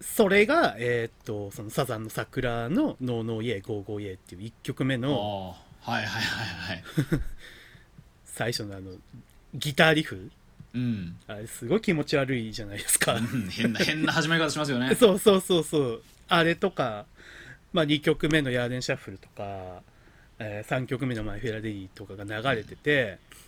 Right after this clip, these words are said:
Speaker 2: うん。
Speaker 1: なんかキモ-、暗いしキモいんだけど、みたいな
Speaker 2: <laughs>
Speaker 1: のが、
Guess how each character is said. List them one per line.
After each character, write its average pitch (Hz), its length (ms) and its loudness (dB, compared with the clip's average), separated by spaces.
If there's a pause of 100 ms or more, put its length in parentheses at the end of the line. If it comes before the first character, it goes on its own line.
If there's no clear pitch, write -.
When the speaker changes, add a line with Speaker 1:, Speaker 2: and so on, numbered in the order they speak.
(480)
Speaker 2:
う - 20 -12
ん。 110 40 -10
Speaker 1:
な 107 120 -8
ん 107 40 -14
か - 240 -6
キ - 200 -4
モ-、 131 200 -4 (180)
暗 190 380 6
い 269 100 6
し - 200 2
キ - 260 -2
モ 190 180 8
い 294 80 8
ん 214 160 4
だ 170 140 6
け 143 80 0
ど、 127 100 -2
み 131 140 0
た 131 160 2
い 120 80 0
な 127 340 0 (760)
Speaker 2:
<laughs> - 720 -16
Speaker 1:
の 254 180 8
が、 208 360 6